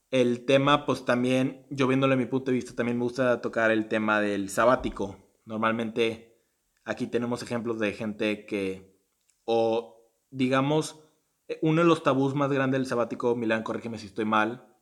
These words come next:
es que es para gente que no quiere estudiar, que lo agarra como para relajarse,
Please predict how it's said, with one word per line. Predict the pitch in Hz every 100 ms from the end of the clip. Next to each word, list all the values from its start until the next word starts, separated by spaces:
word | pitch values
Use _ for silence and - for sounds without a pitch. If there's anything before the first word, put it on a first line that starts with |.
| _ -
es | 104 -
que | 117
es | 110
para | - 113 107
gente | - 107 101 110 107 101 98 - _ _ _ _ _ _ _ _ _ _
que | 113 104 101
no | 104 113 110 -
quiere | 117 107
estudiar, | - 104 104 101 95 87 - _ -
que |
lo | 104 101
agarra | 107 110
como | 113 101 104
para | 101 98 98 - _ _ _ _
relajarse, | 117 113 104 92 123 113 - 107 98 -